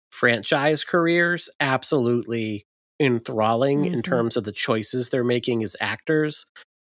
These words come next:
Speaker 1: They're, basically, they have what I would call, like, fuck you money.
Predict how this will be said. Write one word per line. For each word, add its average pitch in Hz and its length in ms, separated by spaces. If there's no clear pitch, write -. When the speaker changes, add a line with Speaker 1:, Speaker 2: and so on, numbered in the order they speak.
Speaker 1:
They're, 120 480
basically, 131 560
they 120 160
have 117 360
what 117 120
I 117 80
would 110 160
call, 110 320
like, 98 180
fuck - 320
you 117 160
money. 151 440